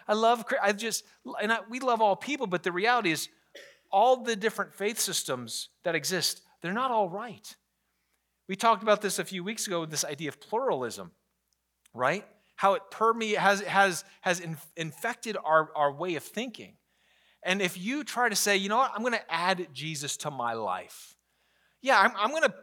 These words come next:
I'm gonna pray and accept Jesus. I want Jesus to be a part of my life." And he just kinda covers this, this little corner over here. And I've got my Jesus thing going on. I've got this thing going on. I've got, no, no. G-, and God's like, "That's not how it works."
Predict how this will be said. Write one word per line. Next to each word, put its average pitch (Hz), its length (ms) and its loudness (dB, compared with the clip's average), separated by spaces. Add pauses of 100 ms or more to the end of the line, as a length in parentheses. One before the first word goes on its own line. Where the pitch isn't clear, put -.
I'm 190 100 0
gonna 349 160 -4
pray - 280 0
and 254 80 0
accept 233 280 -4
Jesus. 196 320 -8
I 208 140 4
want 285 180 0
Jesus 156 200 -4
to 156 60 -10
be 156 80 -8
a 147 60 -4
part 151 220 0
of - 20 0
my 151 80 4
life." 165 340 -4 (360)
And 190 100 0
he 254 80 0
just 311 240 0
kinda 240 220 -2
covers 226 400 0
this, - 260 0 (280)
this - 180 -4
little 247 160 -4
corner 233 420 0
over 120 240 0
here. 98 280 -10 (640)
And 160 120 0
I've 185 100 2
got 127 140 0
my 120 100 -4
Jesus 226 460 -2
thing 233 180 -2
going 220 220 0
on. 214 180 4
I've 170 140 -2
got 120 240 -4
this 208 180 0
thing 220 200 -2
going 208 260 0
on. 202 160 2
I've 127 80 -2
got, 143 160 -12
no, 143 80 -14
no. 123 140 -8
G-, 110 260 -20
and 135 320 -10
God's 135 240 2
like, 117 140 -8 (120)
"That's - 240 -6
not 123 220 -6
how 107 180 -6
it 92 80 -14
works." - 540 -12